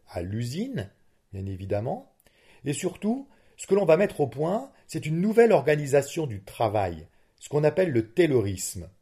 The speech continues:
l'organisation scientifique du travail.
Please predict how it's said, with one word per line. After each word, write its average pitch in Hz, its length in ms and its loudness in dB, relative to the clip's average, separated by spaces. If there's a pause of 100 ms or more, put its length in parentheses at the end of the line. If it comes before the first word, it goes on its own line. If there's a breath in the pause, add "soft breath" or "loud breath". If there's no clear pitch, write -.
l'organisation 127 880 0
scientifique 139 560 -8
du 110 140 -10
travail. 101 500 -6